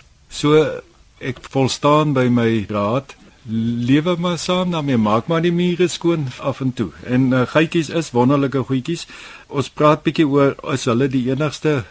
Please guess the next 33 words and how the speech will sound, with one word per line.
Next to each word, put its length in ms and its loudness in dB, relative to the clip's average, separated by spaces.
diertjies 460 -2
of 140 -4
akkedisse 640 -2
wat 200 -2
dan 200 -4
nou, 360 -6
eh, 40 -10
suiers 920 -4
het? 280 -8
Ek 140 -12
wil 80 -8
nou 200 -6
iets 440 -10
sê 200 -2
oor 140 -4
die 140 -8
suiers. 420 -6
Daar 260 -2
is 220 0
ook 200 -2
ander 380 0
akkedisse 800 -4
wat 240 -8
hierdie 480 -2
vashegtingsorgaantjies 2000 -2
het, 340 0
pitone. 720 0
Daar's 280 -4
baie 240 -2
paddas 500 -2
wat 180 -2
dit 280 -6
het. 360 -4